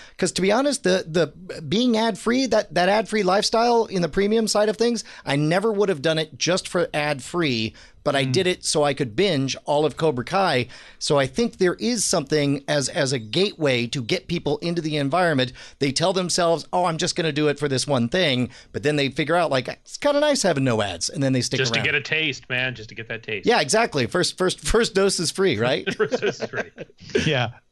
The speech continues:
Speaker 2: Um, I, I don't know. I, I, I think I,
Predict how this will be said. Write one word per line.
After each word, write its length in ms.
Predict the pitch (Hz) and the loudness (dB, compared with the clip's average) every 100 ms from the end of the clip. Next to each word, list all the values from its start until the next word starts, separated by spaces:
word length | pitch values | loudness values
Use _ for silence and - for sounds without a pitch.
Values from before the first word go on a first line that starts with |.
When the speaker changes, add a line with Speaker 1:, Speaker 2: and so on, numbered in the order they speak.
| - 208 | -4 0
Speaker 2:
Um, 760 | 196 185 135 156 165 165 170 _ | 0 0 0 2 2 2 -2 _
I, 260 | 269 311 269 | 0 2 2
I 20 | |
don't 100 | 320 | 2
know. 180 | 294 156 | 2 2
I, 340 | - 190 202 208 214 | 0 0 0 -2 -4
I, 60 | 226 | -4
I 40 | 202 | -4
think 240 | 302 220 | -4 -6
I, 200 | 220 226 | -4 -4